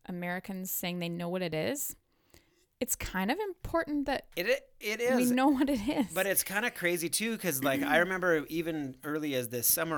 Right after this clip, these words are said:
Speaker 2: or at least maybe even this spring, um, hearing some reports about it, and at the time,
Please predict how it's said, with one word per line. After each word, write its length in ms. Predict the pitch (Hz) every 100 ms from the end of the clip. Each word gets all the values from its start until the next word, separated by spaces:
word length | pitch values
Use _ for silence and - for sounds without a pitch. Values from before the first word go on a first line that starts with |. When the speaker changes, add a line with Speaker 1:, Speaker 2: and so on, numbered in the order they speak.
| 127
Speaker 2:
or 80 | 120
at 100 | 131
least 260 | 131 -
maybe 220 | 123 117
even 260 | 117 113 107
this 120 | 101
spring, 760 | - - - 123 127 139 180 185 _ _ -
um, 460 | 127 120 113 107 104 _ -
hearing 640 | - - 127 139 151 131
some 200 | 131 113
reports 380 | 113 175 190 156
about 260 | 127 117
it, 160 | 117 123
and 280 | 135 123 123 - 143
at 260 | 151 165
the 120 | 139
time, 800 | - - 202 226 151 113 120 127